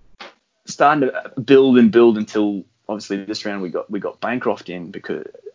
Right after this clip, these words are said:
and he joined the roster, like, after pestering him, and he's like, "No, I'm not playing, I'm not playing, I'm not playing." And he's like, "Yeah, okay, I've finally given in as well. Just leave me alone. I'll come and play." I'm like, "Yes, excellent." Um, so yeah, we kind of just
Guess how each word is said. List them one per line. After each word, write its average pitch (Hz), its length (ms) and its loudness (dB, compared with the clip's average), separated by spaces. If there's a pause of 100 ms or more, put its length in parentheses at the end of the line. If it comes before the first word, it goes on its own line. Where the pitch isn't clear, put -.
(200)
and 107 120 -6
he 117 100 2
joined 101 260 -2
the 87 60 -6
roster, - 240 -8
like, - 140 -8
after - 200 -6
pestering - 400 -2
him, 98 220 -4
and 90 220 -10
he's 95 180 -10
like, - 140 -14
"No, 107 180 2
I'm 120 80 2
not - 160 4
playing, 98 260 4
I'm 104 60 -2
not 117 160 -2
playing, 104 280 -4
I'm 110 80 -2
not - 140 -4
playing." 95 280 0
And 98 80 -6
he's 92 100 -10
like, - 180 -14
"Yeah, 90 320 -2
okay, - 300 -8 (240)
I've - 120 -4
finally 120 260 4
given 113 220 2
in 107 100 -4
as 101 100 -10
well. 104 220 -6
Just - 320 -10
leave 139 160 4
me 135 80 0
alone. 120 240 -2
I'll 110 40 -8
come 131 200 -6
and 123 80 -4
play." 113 200 2
I'm 92 80 -6
like, 92 140 -16
"Yes, - 420 -8
excellent." - 400 -12 (680)
Um, 110 340 0 (420)
so - 140 -4
yeah, 135 180 2
we 131 140 -4
kind 139 240 -8
of 127 80 -10
just - 220 -16